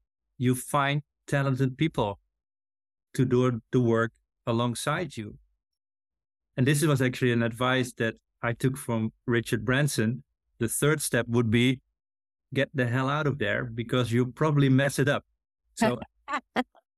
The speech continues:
Speaker 1: moment that you thought about the, "Why am I doing this?" and the vision of your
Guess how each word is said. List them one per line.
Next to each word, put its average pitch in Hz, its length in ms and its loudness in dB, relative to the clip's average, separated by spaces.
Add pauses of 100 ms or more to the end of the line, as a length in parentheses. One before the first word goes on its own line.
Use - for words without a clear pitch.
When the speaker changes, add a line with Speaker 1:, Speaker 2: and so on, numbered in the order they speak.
(220)
Speaker 1:
moment 147 540 4
that 127 220 -4
you 127 80 0
thought 170 320 -2
about 107 360 -4
the, 107 100 -2
"Why 120 280 -4
am 135 200 0
I 127 100 2
doing 127 340 2
this?" 101 240 -4
and 110 280 -6 (180)
the 117 80 0
vision 123 460 2
of 110 120 -4
your 107 300 0